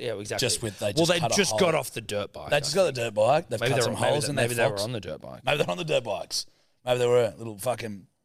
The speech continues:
Speaker 2: C R F two thirty F. They just
Speaker 1: Yeah,
Speaker 2: jump
Speaker 1: yeah,
Speaker 2: off 'em,
Speaker 1: just
Speaker 2: rum, rum, rum.
Speaker 1: ram, a bit of
Speaker 2: You know
Speaker 1: brum,
Speaker 2: what I mean?
Speaker 1: brum
Speaker 2: Bit
Speaker 1: stuff.
Speaker 2: of brum, brum stuff. Cut some holes in their Fox suits. Chuck the Monster hat. Take the helmet off. Monster hat on.
Speaker 1: Yeah.
Speaker 2: And they do some sucking and fucking. Now,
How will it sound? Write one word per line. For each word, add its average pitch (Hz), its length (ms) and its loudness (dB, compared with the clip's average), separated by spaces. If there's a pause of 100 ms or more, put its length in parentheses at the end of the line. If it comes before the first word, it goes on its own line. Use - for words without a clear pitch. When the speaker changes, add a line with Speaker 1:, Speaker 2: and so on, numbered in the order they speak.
(580)
Speaker 2:
C 127 240 2
R 110 180 2
F 123 240 0
two 120 180 -4
thirty 107 360 -4
F. 160 280 0
They 110 140 -6
just 147 140 2
Speaker 1:
Yeah, 143 80 4
Speaker 2:
jump 127 200 2
Speaker 1:
yeah, - 80 0
Speaker 2:
off 151 120 2
'em, 160 60 0
Speaker 1:
just 185 160 -2
Speaker 2:
rum, 151 180 -2
rum, 143 180 -4
rum. 139 300 0
Speaker 1:
ram, 131 260 0 (100)
a 139 60 6
bit 185 120 4
of - 60 -2
Speaker 2:
You 139 60 2
know 170 60 6
Speaker 1:
brum, - 0 -
Speaker 2:
what 165 40 6
I - 40 0
mean? 151 60 -4
Speaker 1:
brum 165 200 6
Speaker 2:
Bit 165 60 0
Speaker 1:
stuff. 180 220 2
Speaker 2:
of 147 60 -2
brum, 151 180 2
brum 131 200 0
stuff. 165 580 0
Cut 147 200 2
some 131 100 -4
holes 120 280 2
in 120 60 -6
their 113 120 -2
Fox 117 320 -2
suits. 165 460 0
Chuck 127 260 -2
the 123 80 -6
Monster 120 300 -4
hat. 113 120 -2
Take 139 180 0
the 110 80 -2
helmet 110 220 -2
off. 131 140 -2
Monster 117 420 -2
hat 104 220 -4
on. 131 420 -4
Speaker 1:
Yeah. 117 280 4 (180)
Speaker 2:
And 123 160 0
they 117 80 4
do 113 160 0
some 101 160 -2
sucking 107 340 -4
and 92 100 -12
fucking. - 420 -10 (520)
Now, 107 440 -2